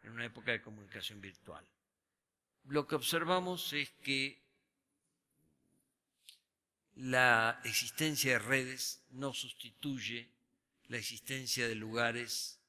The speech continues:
fijos para ver cine, teatro, etcétera. Eh, los festivales muestran el deseo de reunirse. Hay una importancia de la sociabilidad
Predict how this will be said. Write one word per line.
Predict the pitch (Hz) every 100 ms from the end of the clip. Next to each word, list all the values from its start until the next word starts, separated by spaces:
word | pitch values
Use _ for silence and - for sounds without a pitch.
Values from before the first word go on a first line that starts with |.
| _ _ _
fijos | - 156 - - 117 - - _ _ _ _
para | 117 113
ver | 120 101
cine, | - 127 123 117
teatro, | - 110 113 113 - 110 104 101
etcétera. | - - 87 _ _ _ _ - - - _ _ _ _ _ -
Eh, | 131 120 117 113 107 - _
los | 131 127
festivales | 131 - 131 131 143 131 127 - - - - _ _ _ _ _ _ _ _ _ _ _
muestran | 127 131 127 139 131 127
el | 120
deseo | 113 - 131
de | 120
reunirse. | 117 123 135 113 - - - _ _ _ _ _ _ _ _ _ _ _ _
Hay | 135 147 139
una | 139 131 123 123
importancia | 117 131 110 147 139 - 127
de |
la | 117 104
sociabilidad | - 113 - 120 117 113 117 147 113